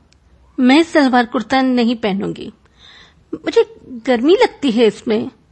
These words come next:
दस साल की आहना ने तुनक कर कहा। "बेटा,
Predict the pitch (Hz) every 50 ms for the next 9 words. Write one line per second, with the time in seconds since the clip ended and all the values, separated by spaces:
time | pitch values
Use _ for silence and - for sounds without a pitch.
0 | _ _ _ _ _ _ - _ _ _ _ - 226 208 294 320 339 - - -
1 | 277 247 240 226 226 - 262 262 269 240 - - - 208 180 208 220 214 240 247
2 | 254 262 247 - - _ _ - 226 220 196 190 - - 208 - - - 160 -
3 | - - - - _ _ _ _ _ _ _ _ _ _ _ _ _ _ _ _
4 | _ _ - 262 214 220 233 214 220 - 220 214 208 196 196 220 220 233